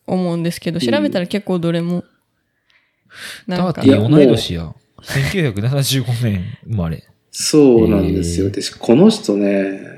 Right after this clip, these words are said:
Speaker 2: まあ、漫画読んでもらえばいいんだけど、もう、ちょっとね、規格外の漫画家なんで、この人。
Speaker 3: へー、いいっすね。偽装不倫。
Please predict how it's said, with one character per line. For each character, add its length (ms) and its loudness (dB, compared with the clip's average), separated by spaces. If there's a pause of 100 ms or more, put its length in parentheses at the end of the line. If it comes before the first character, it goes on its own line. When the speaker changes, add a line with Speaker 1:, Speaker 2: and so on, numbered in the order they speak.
(640)
Speaker 2:
ま 100 -2
あ、 20 0
漫 280 0
画 80 2
読 100 4
ん 100 6
で 80 6
も 120 -2
ら 100 -2
え 40 -2
ば 100 -4
い 40 -2
い 20 -4
ん 40 -4
だ 100 -4
け 100 -10
ど、 80 -4
も 680 -8
う、 1000 -20
ち 100 6
ょ 40 10
っ 80 4
と 80 6
ね、 380 2 (480)
規 120 -6
格 240 2
外 200 4
の 140 -2
漫 200 -2
画 120 -4
家 100 -4
な 120 -2
ん 60 -6
で、 80 -6
こ 120 -6
の 100 -2
人。 180 -4
Speaker 3:
へ 340 0
ー、 20 0
い 140 0
い 20 0
っ 20 -6
す 140 -10
ね。 340 -6 (1200)
偽 100 -2
装 240 -2
不 180 -6
倫。 240 -6